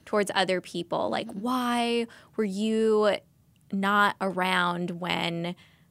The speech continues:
Speaker 1: like, I needed help?"
Speaker 2: Yeah.
Speaker 1: And now, as an adult, I'm able to look back on, especially the people who were my age,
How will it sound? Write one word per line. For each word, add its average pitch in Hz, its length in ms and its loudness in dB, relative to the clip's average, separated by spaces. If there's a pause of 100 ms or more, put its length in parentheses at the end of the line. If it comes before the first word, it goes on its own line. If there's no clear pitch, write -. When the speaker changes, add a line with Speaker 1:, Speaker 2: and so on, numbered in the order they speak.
(100)
Speaker 1:
like, 175 280 -2
I 170 640 0
needed 165 460 -4
help?" - 420 0
Speaker 2:
Yeah. 202 220 -6
Speaker 1:
And 208 260 2
now, 196 600 4
as 190 180 -2
an 190 100 -2
adult, 175 640 -2 (300)
I'm 202 240 0
able 175 460 0
to 165 540 -4 (100)
look 185 280 -4
back 170 380 -2
on, 180 160 -4
especially 302 460 -2
the 180 100 -4
people 180 420 -4
who - 140 -10
were 156 320 -4 (120)
my 175 380 -6
age, 254 580 -6